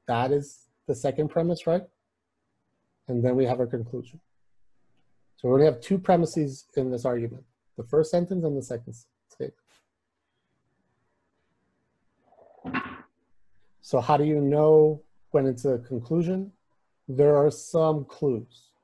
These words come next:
Sometimes it will say, "Therefore," "so," "thus." Those are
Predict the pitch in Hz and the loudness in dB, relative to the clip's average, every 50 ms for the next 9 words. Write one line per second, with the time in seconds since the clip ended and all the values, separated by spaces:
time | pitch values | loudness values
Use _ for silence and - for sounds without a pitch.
0 | _ _ - - 156 156 160 160 - 165 170 170 165 151 160 156 151 - - 160 | _ _ -4 -2 -2 -2 0 0 0 0 0 0 0 2 2 2 2 2 2 0
1 | 143 131 120 127 135 147 156 151 - - - 170 160 156 156 156 156 156 156 156 | 0 0 2 0 0 0 0 -2 -4 -6 -4 0 2 4 6 6 6 6 4 2
2 | 156 151 156 - - - - 139 135 135 139 147 147 147 147 147 147 147 139 127 | 0 -2 -6 -12 -20 -8 -2 0 2 4 4 4 4 4 4 4 2 2 0 -2
3 | 135 135 139 151 - - - _ _ _ _ _ _ _ _ - 131 135 143 139 | -2 -2 -2 -4 -6 -10 -16 _ _ _ _ _ _ _ _ 0 2 2 4 4
4 | 156 151 147 147 143 139 135 | 4 4 4 4 2 0 -2